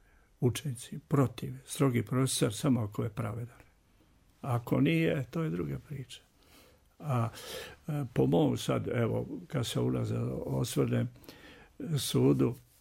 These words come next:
biti pravi profesor je teško. A biti bilo kakav je vrlo lako. Jer po meni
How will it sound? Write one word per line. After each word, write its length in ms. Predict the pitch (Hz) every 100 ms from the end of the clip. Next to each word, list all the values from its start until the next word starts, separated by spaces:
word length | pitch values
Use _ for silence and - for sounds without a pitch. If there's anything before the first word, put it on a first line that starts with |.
| _ _ _ - _ -
biti 440 | 208 127 143 - 113
pravi 460 | 127 135 113 113
profesor 600 | 104 117 120 - - 120 143 -
je 160 | 139 120
teško. 520 | - - - - - _ _ _ _ _ _ _ _ _ _ _ - -
A 80 | -
biti 340 | 117 139 127 120
bilo 320 | 127 131 113
kakav 460 | - 127 - 120
je 80 | 113
vrlo 300 | 110 123 113
lako. 340 | 104 - - - - _ _ - - _ -
Jer 260 | 120 117 127
po 140 | 143 127
meni 400 | 147 120 117